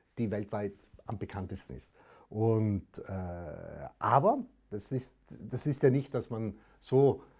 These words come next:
äh, dass das immer so bleibt. Wir lassen das alle drei Jahre messen, machen da immer Marktforschungen und so weiter, damit wir auch genau wissen,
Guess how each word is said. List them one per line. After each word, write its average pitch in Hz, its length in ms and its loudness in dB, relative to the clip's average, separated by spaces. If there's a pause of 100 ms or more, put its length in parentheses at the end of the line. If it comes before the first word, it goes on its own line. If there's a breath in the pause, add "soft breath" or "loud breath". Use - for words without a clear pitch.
(200 loud breath)
äh, - 160 -6
dass 135 180 -2
das 135 140 2
immer 220 180 6
so - 140 4
bleibt. 92 340 0
Wir 120 180 4
lassen 127 300 0
das 120 160 -4
alle 147 200 -2
drei 127 180 -2
Jahre 127 300 0
messen, 113 500 -4
machen 107 300 -4
da 110 100 -2
immer 117 160 0
Marktforschungen 107 840 -6
und 104 160 -8
so 95 100 -6
weiter, 104 240 -2
damit 101 280 -4
wir 98 120 2
auch - 100 -2
genau 139 340 0
wissen, 139 340 -2